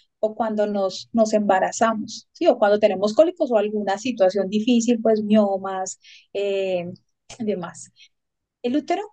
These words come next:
entonces, es un, un centro de poder muy, eh, que, mm, con una caracterización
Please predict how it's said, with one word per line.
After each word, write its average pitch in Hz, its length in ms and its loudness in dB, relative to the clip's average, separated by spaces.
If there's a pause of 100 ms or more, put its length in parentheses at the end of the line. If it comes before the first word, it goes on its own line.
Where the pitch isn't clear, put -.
(420)
entonces, 254 800 -2
es 233 300 -8 (440)
un, 240 760 -2 (180)
un 226 140 2
centro 285 600 2 (720)
de 214 140 -4
poder 196 440 -2 (1160)
muy, 233 640 -2 (420)
eh, 226 260 -2
que, - 260 -10 (320)
mm, 226 540 0
con 247 180 6
una 220 140 4
caracterización 226 840 2